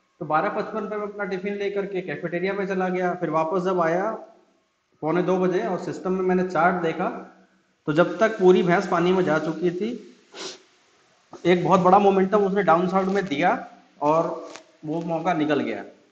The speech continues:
मैंने उसके बाद एंट्री करने के लिए बहुत सारी जगह ढूंढी, मगर मुझे मौका मिला नहीं। अब मैं बताता हूँ कि मेरा मौका होता क्या है। अगर आप तीन minute में आते हैं, तो आप यहाँ देखोगे, इसने यहाँ से जो डाउनसाइड देना शुरू किया,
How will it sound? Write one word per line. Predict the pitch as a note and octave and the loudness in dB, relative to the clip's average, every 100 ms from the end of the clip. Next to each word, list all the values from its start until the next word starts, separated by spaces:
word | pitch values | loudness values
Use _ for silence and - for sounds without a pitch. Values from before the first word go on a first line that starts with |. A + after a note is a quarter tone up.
| _ _ _ | _ _ _
मैंने | C3+ F3+ | -2 2
उसके | A#3 A3+ | 2 2
बाद | A#3+ A3 | 2 2
एंट्री | G#3+ - F3+ F#3 B3 | 2 2 2 4 2
करने | A#3+ A3+ A#3 | 2 2 2
के | A3+ | 0
लिए | A#3+ | -2
बहुत | F3 F3 G3+ | -2 -2 0
सारी | A3 | -2
जगह | G3 G3 A3 | 0 0 -2
ढूंढी, | D#3 E3+ G#3 | 0 -2 -2
मगर | G#3 G3+ G3 | -4 -6 -6
मुझे | F3+ G3 A#3+ A#3+ - | -6 -6 -6 -8 -8
मौका | D3+ D3+ G#3+ A#3+ - C3+ | -4 -2 -2 -6 -8 0
मिला | D3+ E3 | 2 4
नहीं। | B2+ G#2+ G#2 - | 0 -4 -10 -10
अब | D#3 | -6
मैं | F#3 G3 | -6 -6
बताता | F#3+ F3+ | -6 -8
हूँ | G#3 | -10
कि | G#3 | -10
मेरा | G3+ F#3 G#3 | -8 -8 -6
मौका | F3 D#3+ G#3 | -6 -6 -6
होता | D#3+ C#3+ C#3 | -6 -2 -2
क्या | C3 G#2+ | -2 -10
है। | G2+ - _ _ _ _ _ _ _ _ _ _ _ _ - | -12 -18 _ _ _ _ _ _ _ _ _ _ _ _ -6
अगर | D3+ F3 | -2 0
आप | F3+ - | 0 -2
तीन | F#3+ F#3+ | -4 -2
minute | F#3 F3 | -2 -2
में | E3+ D#3 | -4 -4
आते | C#3+ D3 | -4 -6
हैं, | B2 A2+ - _ _ _ _ _ _ _ _ _ _ _ _ _ _ _ | -8 -10 -16 _ _ _ _ _ _ _ _ _ _ _ _ _ _ _
तो | E3+ | -8
आप | D3+ D#3+ G#3 G#3 | -4 0 0 0
यहाँ | G#3 | -4
देखोगे, | G3 F#3 G3+ G#3+ A#3 | -2 -2 0 2 2
इसने | - E3 D3+ G3 A3 G#3+ | 0 -4 -4 -6 -4 -2
यहाँ | F3 E3+ F#3+ | -2 -2 -2
से | G3+ | -2
जो | G3 | -4
डाउनसाइड | G3+ D#3+ F3+ G3 - F#3+ E3 | -2 -2 -2 -4 -4 -4 -2
देना | E3 F3 | -2 -2
शुरू | - E3 | -4 -6
किया, | - B2+ A2 - | -4 -4 -4 -6